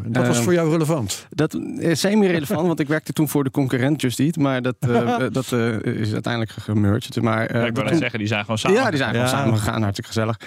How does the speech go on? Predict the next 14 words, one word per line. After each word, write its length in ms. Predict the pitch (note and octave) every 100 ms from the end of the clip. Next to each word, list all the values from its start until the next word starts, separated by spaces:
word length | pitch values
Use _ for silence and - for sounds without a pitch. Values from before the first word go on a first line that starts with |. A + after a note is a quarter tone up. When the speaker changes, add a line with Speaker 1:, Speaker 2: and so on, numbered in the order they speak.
| -
Speaker 1:
Eén 120 | B2
pot 140 | A#2+
Speaker 2:
Ehm, 100 | C3
Speaker 1:
nat. 180 | G2+ F#2 -
Speaker 2:
ja, 200 | C#3 B2+
precies. 400 | - A2+ G#2+ -
Ehm, 720 | B2+ B2+ C3 C3 B2+ B2+ B2+ -
en, 540 | - C#3 D3+ C3+ C#3+ -
eh, 220 | C3 B2
toen 180 | B2 D3+
dacht 160 | B2
ik 60 | -
van, 240 | A2 A2 - _
"Nou, 200 | G2+